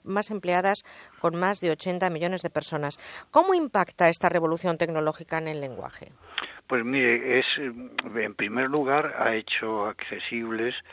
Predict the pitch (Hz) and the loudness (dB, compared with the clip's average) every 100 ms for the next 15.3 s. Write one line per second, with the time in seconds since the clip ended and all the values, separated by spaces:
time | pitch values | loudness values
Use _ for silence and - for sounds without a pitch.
0 | - - - - - 104 98 104 101 101 | -18 -16 -16 -16 -6 -2 -2 -2 -2 -4
1 | 98 101 104 110 - 101 98 110 113 120 | -6 -10 2 2 2 -6 -2 -2 0 -4
2 | - - 107 101 - 101 110 104 107 110 | -4 -2 -2 -2 -6 -4 -4 -4 -6 -8
3 | 98 - 101 - 113 104 98 95 - 107 | -12 -10 -4 -4 -4 -6 -8 -12 -6 -6
4 | 110 110 104 117 107 101 98 - 107 101 | -2 -4 -4 -2 -2 -4 -8 -6 -6 -4
5 | 113 113 127 165 _ - 101 - - 110 | -4 -6 -10 -14 _ -20 -20 -18 -12 -8
6 | 110 113 113 104 98 107 104 101 110 104 | -6 -4 -4 -6 -6 -6 -8 -10 -10 -8
7 | - 110 - 104 120 123 139 147 - - | -6 -6 -4 -2 -2 -2 -4 -6 -10 -16
8 | - - - - 110 107 101 107 101 113 | -16 -16 -16 -14 -10 -10 -6 -4 -2 0
9 | 131 131 - - 101 98 98 98 98 101 | 2 0 -2 -2 0 2 -2 -6 -8 -10
10 | - 101 107 123 151 - _ _ _ - | -4 -4 -2 -2 -4 -8 _ _ _ -6
11 | 113 110 95 117 104 104 110 - - - | -2 -2 -4 -2 0 0 -6 -6 -4 -4
12 | - - - 107 104 101 104 107 - 117 | -4 -18 -8 -2 -2 -2 -4 -2 2 0
13 | 117 143 113 110 110 - 117 113 110 113 | 2 0 2 0 0 0 0 -2 -2 -2
14 | 117 113 120 - 98 - 113 - 120 117 | -2 -2 -2 -4 -4 -6 -6 -2 0 0
15 | 95 98 92 | -4 -6 -6